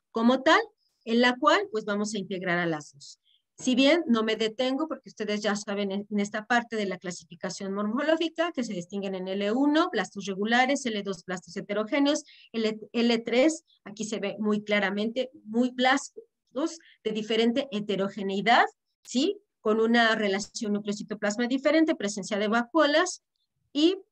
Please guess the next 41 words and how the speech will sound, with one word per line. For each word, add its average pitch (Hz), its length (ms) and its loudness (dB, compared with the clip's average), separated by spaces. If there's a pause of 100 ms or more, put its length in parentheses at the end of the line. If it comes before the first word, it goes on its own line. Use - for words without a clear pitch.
(120)
demás. - 600 -4 (400)
Dentro 220 280 0
de 214 100 6
la 208 160 4
clasificación 233 960 0
como 185 360 -6
inmunofenotípica 202 1120 -4
tenemos 190 400 -4
a 214 40 -2
la 208 140 0
del 233 160 -2
gil, 349 320 0
que 214 80 -4
es 208 100 -6
el 196 120 -6
grupo 185 260 -4
europeo, 262 640 4
en 247 100 0
la 196 120 -2
cual 208 300 0
la 190 120 -2
va 196 140 -2
a 196 40 -4
diferenciar 214 720 -2
en 208 120 -2
linaje 214 460 0
B 320 260 4 (100)
y 214 80 -2
en 202 80 2
linaje 190 400 -6
T. 160 300 -8
En 202 100 -4
linaje 202 380 -4
T, 285 280 0 (480)
B 240 400 4
tenemos, 220 520 0
perdón, 214 420 -2
de 175 220 -12
pro 185 180 -2
B 208 160 0
uno 311 460 6